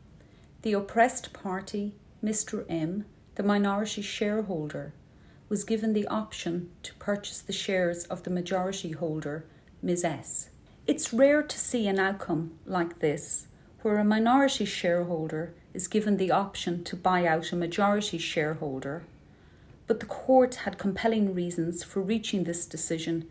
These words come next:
in this case. These included the fact that Mister M was the key man in the company's affairs.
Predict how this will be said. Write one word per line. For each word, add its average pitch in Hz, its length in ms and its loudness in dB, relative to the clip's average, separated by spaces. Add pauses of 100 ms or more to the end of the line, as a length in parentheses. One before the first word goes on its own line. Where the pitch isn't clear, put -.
(120)
in 170 140 -2
this 160 200 0
case. - 520 -4 (680)
These 247 220 2
included 196 640 0 (280)
the 190 80 -8
fact - 460 -4
that 175 220 0
Mister 202 400 0
M 180 360 2
was 196 160 -6
the - 80 -4
key 254 260 4
man 143 380 0 (160)
in 180 80 -4
the 170 60 -6
company's 190 500 0
affairs. 160 640 -2